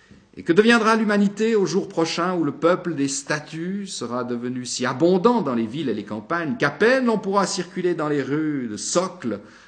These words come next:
à travers des champs d'attitudes. Perspective étouffante.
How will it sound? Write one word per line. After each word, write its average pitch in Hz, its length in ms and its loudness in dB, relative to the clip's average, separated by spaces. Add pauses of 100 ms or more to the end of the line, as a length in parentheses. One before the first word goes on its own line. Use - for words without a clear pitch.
(160)
à - 80 -10
travers 139 540 0
des 120 120 -2
champs 139 380 -2
d'attitudes. 95 760 -10 (460)
Perspective 110 540 -8
étouffante. 82 720 -16